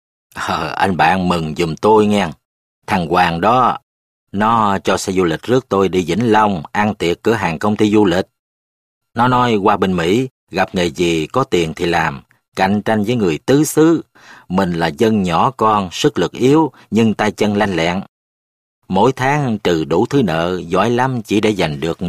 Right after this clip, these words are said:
trăm đô. Nó cho tôi năm mươi đô la. Bà con xa gần bên vợ nó, ôi thôi, xúm lại mừng, dắt theo con cái, lì xì mỗi đứa mười đô, tổng cộng không ít à. Ăn á, gà quay,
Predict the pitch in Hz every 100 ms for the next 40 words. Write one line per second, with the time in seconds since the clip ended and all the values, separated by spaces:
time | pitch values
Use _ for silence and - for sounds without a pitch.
0 | 80 107 104 107 107 82 - _ _ _
1 | _ _ _ _ _ 107 120 - 98 95
2 | 98 95 104 101 101 101 98 101 101 -
3 | - _ _ _ _ - 85 80 - 101
4 | 95 - 104 98 82 82 73 78 101 90
5 | 80 82 98 110 123 110 92 - 104 101
6 | - 104 95 - 135 110 85 95 90 76
7 | 65 _ - 127 - 110 98 85 98 92
8 | 80 110 131 139 _ _ 87 95 82 -
9 | 87 82 87 117 127 147 123 92 80 80
10 | 110 104 - - - - 98 135 87 85
11 | 98 90 120 165 - 160 - _ _ _
12 | _ _ _ _ _ _ _ _ 110 117
13 | 117 123 101 85 85 80 107 117 117 90